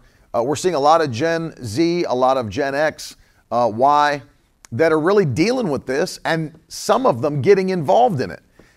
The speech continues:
And, uh, and it, here's the sad thing. On the, on the surface,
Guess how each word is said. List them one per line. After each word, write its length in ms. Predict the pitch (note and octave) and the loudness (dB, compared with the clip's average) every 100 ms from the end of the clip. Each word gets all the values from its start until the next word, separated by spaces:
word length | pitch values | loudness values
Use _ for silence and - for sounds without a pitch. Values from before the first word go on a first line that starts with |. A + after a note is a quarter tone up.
| _ | _
And, 120 | D3+ E3+ | -2 0
uh, 120 | D#3+ - | 0 0
and 120 | F3+ | -4
it, 100 | C#3 _ _ _ _ _ _ | -6 _ _ _ _ _ _
here's 260 | - B3 A3 | -2 0 0
the 100 | F3 | -2
sad 380 | - A#3 B3+ - | 2 2 2 0
thing. 260 | B2 D2 - _ _ _ _ - | -4 -6 -18 _ _ _ _ 2
On 240 | F3+ F#3+ | 6 6
the, 180 | E3+ C#3+ - | 2 -2 2
on 200 | F#3 E3 | 2 2
the 60 | |
surface, 840 | B2+ - C4 C#4+ F#3+ G2+ - - | -4 2 4 4 0 -6 -6 -12